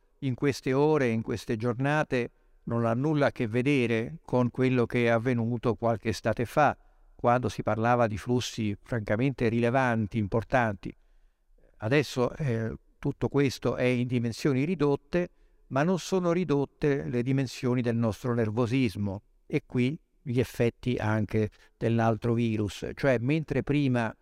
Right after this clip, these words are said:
ci si emozionava a un certo livello, adesso basta veramente poco per perdere un po' il controllo dei nervi, oppure per giocare sopra le presunte paure. E questo è quello che, eh,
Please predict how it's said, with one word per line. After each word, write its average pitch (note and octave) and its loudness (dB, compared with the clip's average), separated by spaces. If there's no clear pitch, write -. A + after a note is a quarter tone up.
ci - -6
si - -4
emozionava B2+ 0
a C3 -2
un A#2+ 0
certo C3+ 0
livello, C3+ 2
adesso B2 -2
basta C#3 -2
veramente B2+ 0
poco B2 0
per B2+ -2
perdere A#2+ -2
un A2+ -4
po' A#2 2
il A2+ 0
controllo A2+ -2
dei A2 0
nervi, G2+ -2
oppure E3 0
per C3 -2
giocare C3+ 2
sopra C3+ 0
le A#2+ 0
presunte A#2 -2
paure. A2 -2
E E3+ -10
questo D3 0
è C3 2
quello C3 2
che, A2+ 0
eh, G#2 -2